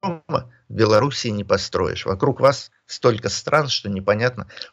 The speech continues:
куда запускать ракету. Э, д-, д-, для всех это проблема. И для Бел-, Белоруссии, э, роботы в космосе — это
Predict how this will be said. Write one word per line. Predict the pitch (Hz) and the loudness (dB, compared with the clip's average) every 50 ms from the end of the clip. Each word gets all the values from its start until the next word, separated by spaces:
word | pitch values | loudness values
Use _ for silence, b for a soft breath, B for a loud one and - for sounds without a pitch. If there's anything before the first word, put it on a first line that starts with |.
| B | B
куда | - 123 113 117 | 0 2 4 4
запускать | 110 113 110 - 104 - - - 117 104 104 | 2 2 -2 -4 -4 -6 -2 -2 0 2 2
ракету. | 104 104 98 - 127 127 120 - - _ _ _ _ B B B B B B B B _ _ _ _ _ _ _ - - - _ _ - - | 0 0 0 -2 -6 -6 -6 -8 -14 _ _ _ _ B B B B B B B B _ _ _ _ _ _ _ -20 -20 -20 _ _ -20 -14
Э, | - - - - - 110 - - | -8 -6 -4 -4 -4 -6 -8 -10
д-, | - - - 120 120 131 - - | -10 -8 -6 -4 -4 -4 -4 0
д-, | - 135 127 - - - - - | 2 2 2 2 2 -2 -8 -8
для | - - 110 101 104 139 | -6 -6 -2 2 2 2
всех | - - - 107 90 - | 2 2 2 2 2 0
это | 82 - - | -2 -10 -6
проблема. | - - 92 90 95 82 82 73 65 - B B B B B B | -2 0 0 0 0 -4 -4 -6 -6 -12 B B B B B B
И | - 120 | 2 4
для | 117 123 127 | 6 6 6
Бел-, | 120 131 135 135 - | 8 8 6 6 4
Белоруссии, | - 120 131 135 139 151 - 220 226 - - - 165 151 - - _ _ _ _ - | 2 2 4 6 6 6 4 2 -2 -2 -2 -2 -2 -2 -4 -6 _ _ _ _ 0
э, | - 113 107 104 - - - | 2 4 4 4 2 -2 -2
роботы | - 127 160 180 151 131 123 - 131 | 2 4 4 6 4 2 0 -2 -4
в | - | -8
космосе — | - - 202 202 - - 208 196 - - - - | -2 -2 -2 -2 -2 -6 -6 -6 -6 -8 -6 0
это | - 131 123 - 160 - | 0 0 2 2 -2 -2